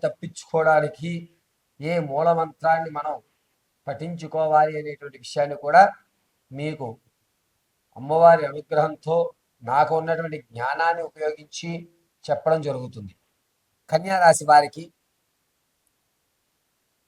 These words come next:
సొంత క్షేత్రంలోకి శుక్రగ్రహం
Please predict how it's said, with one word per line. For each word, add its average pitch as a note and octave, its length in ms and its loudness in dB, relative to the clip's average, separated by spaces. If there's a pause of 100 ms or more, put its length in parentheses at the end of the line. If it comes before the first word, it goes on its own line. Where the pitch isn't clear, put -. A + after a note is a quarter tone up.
(340)
సొంత D#3+ 260 -2 (120)
క్షేత్రంలోకి D#3 880 0 (880)
శుక్రగ్రహం F3 600 2